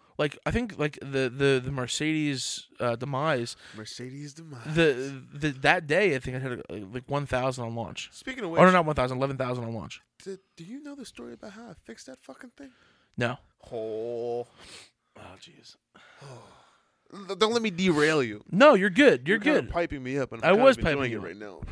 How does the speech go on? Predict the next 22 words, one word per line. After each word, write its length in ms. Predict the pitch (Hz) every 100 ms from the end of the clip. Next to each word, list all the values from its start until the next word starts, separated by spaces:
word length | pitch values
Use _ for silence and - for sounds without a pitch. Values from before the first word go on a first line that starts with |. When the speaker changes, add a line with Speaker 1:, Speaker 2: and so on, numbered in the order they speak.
| - - - -
Speaker 2:
If 80 |
Speaker 1:
No, 120 | 233 214
Speaker 2:
I 80 |
could 200 | 160 151 135
blush, 320 | 156 127 -
I'm 60 |
Speaker 1:
I 60 | 190
just, 80 | 131
Speaker 2:
blushing. 400 | 123 - 104 107 -
Speaker 1:
I 120 | 175
just 240 | 180 -
think, 200 | 196 180 -
I 100 | 175
just 180 | 185
Speaker 2:
Just 0 |
Speaker 1:
think 280 | - 175 -
Speaker 2:
if 160 | 131 123
I 80 | 135
could 160 | 127 120
blush, 260 | 123 110
I'm 80 | 101
blushing. 360 | 104 82 -